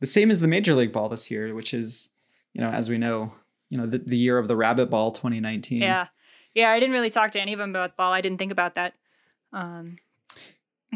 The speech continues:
Speaker 2: so.
Speaker 1: Yeah.
Speaker 2: But yeah, so
Speaker 1: Well, hopefully he's not getting too down <laughs> on these last few starts.
Speaker 2: Yeah, he, I mean, he really, like, when I asked him about, like, describe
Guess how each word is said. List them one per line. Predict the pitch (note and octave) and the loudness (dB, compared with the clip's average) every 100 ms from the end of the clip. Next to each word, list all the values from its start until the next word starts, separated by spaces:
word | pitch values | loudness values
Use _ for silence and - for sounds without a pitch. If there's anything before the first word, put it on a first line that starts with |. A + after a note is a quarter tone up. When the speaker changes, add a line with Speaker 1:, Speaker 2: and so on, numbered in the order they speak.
| G3 | -4
Speaker 2:
so. | - - F#3+ F#3 F3 | -2 0 0 0 -4
Speaker 1:
Yeah. | - D3 C#3 C3+ - _ _ _ _ _ _ _ _ - - | 2 4 4 2 -4 _ _ _ _ _ _ _ _ -18 0
Speaker 2:
But | C4+ | 4
yeah, | C4+ | 6
so | B3 C#4 | 4 0
Speaker 1:
Well, | E3+ | 0
hopefully | E3 F#3 G#3 D#3+ D3 C#3+ | 0 2 4 6 6 6
he's | C#3 C#3 B2+ - | 4 0 -2 0
not | B2 | 0
getting | A#2+ A#2 A#2 G#2+ | 2 0 0 -2
too | - B2 | -4 -4
down | G#2+ A2+ G#2+ G#2 G#2+ E3 F3 - - - - | 0 -2 0 -2 -4 -4 -8 -12 -8 -6 -6
<laughs> | - C#3 C#3+ - | -6 -6 0 4
on | E3+ | 4
these | E3+ C#3+ B2 | 4 2 2
last | A#2 A#2 - | 0 -2 -2
few | B2 | -2
starts. | A2 - G2+ B2+ - - - - - - - - | -2 -2 -2 -2 -6 -12 -16 -16 -14 -16 -18 -2
Speaker 2:
Yeah, | A#3 A#3 A3+ A3 A3 | 4 6 6 6 4
he, | A3+ C4 | 2 0
I | B3 | 2
mean, | B3 A#3+ A#3+ | 0 0 -4
he | - A3 C4+ | -6 -2 0
really, | B3+ E4+ F#4+ F4 D#4+ C#4+ | 2 2 2 2 0 2
like, | A#3+ A#3 | 2 2
when | A#3 | 0
I | A3+ | 2
asked | A3+ A#3 - | 2 0 0
him | |
about, | A3+ G#3 G3+ G3 | 0 4 2 2
like, | G3 - _ | -2 -6 _
describe | - G3 - G3 F#3+ | -4 -2 4 4 2